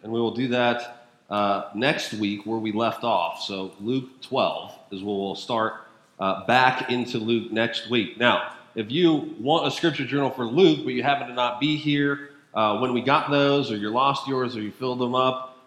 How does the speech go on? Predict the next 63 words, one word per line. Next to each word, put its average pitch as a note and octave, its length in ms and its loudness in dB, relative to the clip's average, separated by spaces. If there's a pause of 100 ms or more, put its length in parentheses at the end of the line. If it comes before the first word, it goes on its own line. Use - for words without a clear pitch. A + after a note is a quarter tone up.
(120)
uh, A2 400 2
we B2 160 0
ordered C3 340 -2
some B2+ 160 -4
more, C#3 240 4
and B2 100 0
those C#3 220 2
are C#3 60 2
on C#3 100 2
the C3+ 60 0
welcome C3 280 0
desk C3 280 -2
as A2 100 -4
well. G2 300 -2
So G#2 240 -6
feel B2+ 180 -4
free B2+ 160 -4
between A#2 300 -4
now A#2 200 2
and A2+ 100 -2
then A2 180 -2
to G#2+ 280 -6
grab G#2 280 0
one G2+ 160 -4
of F#2+ 80 -6
those, F2+ 380 -6 (420)
um, E2+ 420 -2 (640)
between G2+ 240 -6
now F#2+ 180 2
and F#2 80 -4
next F2+ 240 -6
week. D#2+ 240 -10
But F#2+ 160 -6
for C3 160 -4
today, C#3 380 2
we're C3+ 140 2
gonna C3 120 0
be A#2+ 140 0
in G#2+ 100 -2
Jonah, C3 360 0
and B2 80 -2
we're B2+ 100 0
gonna A#2+ 80 -4
be A#2 80 0
in G2+ 80 -2
chapter B2+ 340 0
four, B2+ 320 -4
and A2+ 80 -2
we're C3 120 -2
gonna B2+ 100 -2
be A#2+ 100 -2
in A2+ 100 -2
verses G#2+ 300 -4
one A#2+ 240 -2
through A#2+ 200 -2
eleven. G#2+ 340 2 (960)
So A2 260 0
we're A#2+ 120 2
gonna B2+ 120 2
look B2+ 220 2
at C#3+ 160 2
the A2 160 2
whole, C#3 580 2